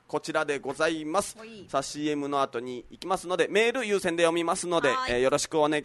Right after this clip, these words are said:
Speaker 1: いいたします。
Speaker 2: お願いします。
Speaker 1: えー、ツイキャスでもこちら募集してますのでね。えー、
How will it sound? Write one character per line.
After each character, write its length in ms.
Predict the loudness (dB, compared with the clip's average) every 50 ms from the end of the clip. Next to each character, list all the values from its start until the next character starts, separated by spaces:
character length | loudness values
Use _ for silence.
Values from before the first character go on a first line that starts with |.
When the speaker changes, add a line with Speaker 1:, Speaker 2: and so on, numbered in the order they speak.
| 2 2 2
Speaker 1:
い 60 | 0
い 40 | -2
た 140 | -4 -4
し 200 | -4 -2 -4 -4
ま 200 | -2 0 2 0
す。 240 | 0 -2 -6 -10 -10
Speaker 2:
お 20 | -8
願 140 | -8 -8
い 20 | -8
し 0 |
ま 0 |
す。 60 | -8
Speaker 1:
え 240 | -6 -2 -2 0 -2
ー、 60 | -2
ツ 140 | -4 -6 -4
イ 40 | -4
キ 60 | -4
ャ 20 | -4
ス 80 | -4
で 60 | -4
も 200 | -4 -4 -4 -4 -8 _ _ _ _ _ _
こ 120 | -16 -12
ち 80 | -6 -4
ら 100 | -4 -4
募 80 | -4
集 140 | -6 -8 -10
し 60 | -12
て 40 | -12
ま 80 | -14 -14
す 100 | -14 -14
の 100 | -16 -14
で 80 | -8
ね。 180 | -8 -8 -8 -8 _ _ _ _ -20 _ _ -14
え 300 | -12 -12 -12 -12 -14 -18
ー、 40 | -20